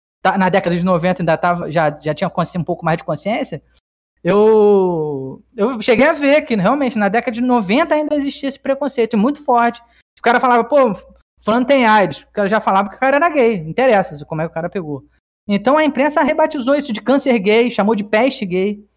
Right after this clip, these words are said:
relacionando sempre de alguma forma a relação sexual dos indivíduos pertencentes a essa categoria como algo, como presente sempre no grupo de risco. Claro que posteriormente se identificou que de fato o sexo anal, que, que é muito mais pra, não muito mais pra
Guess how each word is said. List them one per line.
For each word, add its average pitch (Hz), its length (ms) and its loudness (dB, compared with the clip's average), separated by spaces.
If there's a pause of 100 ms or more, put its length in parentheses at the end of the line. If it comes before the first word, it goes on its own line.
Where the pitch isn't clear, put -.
(300)
relacionando 233 440 2
sempre 294 340 -2
de 330 40 0
alguma 285 220 0
forma 285 380 2
a - 20 2
relação 262 420 0
sexual 247 340 -4
dos 226 120 -4
indivíduos 226 480 -6
pertencentes 208 520 -4
a 202 40 -2
essa 196 120 -4
categoria 208 680 -2 (640)
como 247 180 2
algo, 240 420 2
como 240 220 2
presente 254 300 0
sempre 269 240 -4
no 285 60 -4
grupo 285 240 -4
de 285 100 -2
risco. 247 400 -2
Claro 277 220 0
que 262 100 -4
posteriormente 233 1000 0
se - 80 -10
identificou 226 520 -2
que 233 80 -10
de 247 100 -8
fato 190 400 -2 (680)
o 170 100 -8
sexo 214 340 -2
anal, 196 480 0 (220)
que, 147 120 -18 (140)
que - 80 -4
é 156 60 0
muito 160 200 -4
mais 170 180 -2
pra, 180 180 -8 (420)
não 277 320 -10
muito 349 160 -10
mais 208 160 -6
pra 185 180 -12